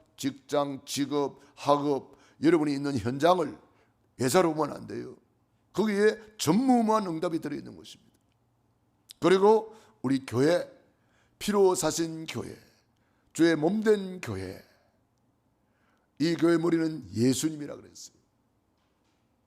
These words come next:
그래서 이 교회에 내가 소속되어 있다는 거, 복음 가진 교회에 내가 직분을 받았다는 거,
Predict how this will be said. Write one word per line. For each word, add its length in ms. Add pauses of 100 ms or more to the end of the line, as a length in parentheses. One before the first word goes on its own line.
그래서 480 (200)
이 200 (140)
교회에 420
내가 260
소속되어 440
있다는 380
거, 80 (600)
복음 280
가진 320
교회에 600 (280)
내가 280
직분을 380
받았다는 540
거, 120